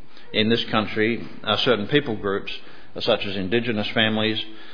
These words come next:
asylum seekers and refugees, and also people who are living on fixed incomes like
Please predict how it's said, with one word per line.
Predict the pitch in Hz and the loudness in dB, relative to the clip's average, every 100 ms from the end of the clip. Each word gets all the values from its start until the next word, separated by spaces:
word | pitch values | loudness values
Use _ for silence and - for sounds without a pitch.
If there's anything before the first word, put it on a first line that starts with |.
| - - | -8 -4
asylum | - 107 104 104 | 2 4 4 2
seekers | - 101 101 95 | 0 0 -2 -4
and | 104 | -2
refugees, | 104 104 98 95 120 127 131 | -2 -2 -2 2 4 4 2
and | 110 | 0
also | 110 113 123 95 | 0 0 0 0
people | - 113 101 98 | 0 0 0 0
who | 98 107 | 2 2
are | 104 | 4
living | 107 107 | 2 0
on | 101 98 | -2 0
fixed | 139 131 - | 0 0 0
incomes | 101 92 104 104 - | -2 0 -2 -2 0
like | 95 98 | 0 -2